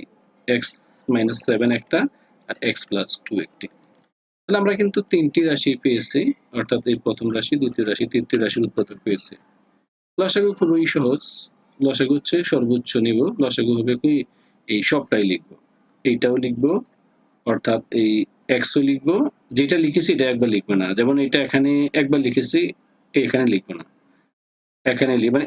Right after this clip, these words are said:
একবার নিলেই হবে, প্রতি জায়গা থেকে একবার করে আসবে, যতটি থাকে ততটি। অর্থাৎ দেখো, এ প্রথমে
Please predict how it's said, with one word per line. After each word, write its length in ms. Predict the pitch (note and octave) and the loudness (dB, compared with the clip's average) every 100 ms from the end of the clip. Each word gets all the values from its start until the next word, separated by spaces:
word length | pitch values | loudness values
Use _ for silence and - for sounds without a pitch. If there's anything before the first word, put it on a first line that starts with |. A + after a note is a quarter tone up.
| E3 | 0
একবার 200 | E3 E3 E3 | 2 2 2
নিলেই 200 | B2 A#2 | 2 2
হবে, 160 | G#2 G2 - _ _ _ | 0 -2 -6 _ _ _
প্রতি 260 | D#3+ D3 D#3+ C#3 | -2 0 0 2
জায়গা 180 | C#3+ C3 B2+ | 0 2 0
থেকে 140 | B2+ C#3 | 0 0
একবার 180 | B2 B2 | 0 -2
করে 120 | A#2+ A2+ | 0 0
আসবে, 200 | G2 - D#3 F3 | -2 -2 -2 0
যতটি 340 | C3 B2+ A#2+ B2 A#2 | -2 -2 -2 -2 -2
থাকে 180 | F#2+ A#2+ | -2 -4
ততটি। 320 | A2+ - - F#2+ - | -6 -8 -6 -6 -4
অর্থাৎ 240 | B2+ - D#3+ D3+ | -4 -2 0 0
দেখো, 220 | - E3+ B3 _ - _ _ C#3 | 0 -2 -4 _ -20 _ _ -4
এ 20 | C3+ | 0
প্রথমে 340 | C#3+ D3+ D#3+ | -2 0 0